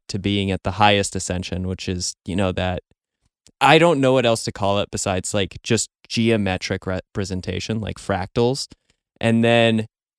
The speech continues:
I've dropped down into a new, like, universe, as we'd call it, right? Well, now I can just, like, pick a different galaxy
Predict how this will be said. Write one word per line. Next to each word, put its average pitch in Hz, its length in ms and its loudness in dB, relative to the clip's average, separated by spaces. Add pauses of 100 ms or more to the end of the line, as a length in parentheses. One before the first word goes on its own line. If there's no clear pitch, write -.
(360)
I've 117 200 4
dropped 120 440 4
down 113 480 2
into 110 400 -2
a 98 80 -2
new, 98 640 -2 (180)
like, 92 380 -8 (560)
universe, 104 720 0
as 90 120 -6
we'd 85 140 -8
call 85 200 -4
it, - 100 -6
right? 98 280 4 (400)
Well, 123 100 4
now 135 180 8
I 147 60 6
can 127 180 -2
just, 113 160 -4 (440)
like, 113 180 2 (340)
pick - 400 2 (880)
a 117 100 2 (220)
different 135 640 2 (520)
galaxy 117 840 2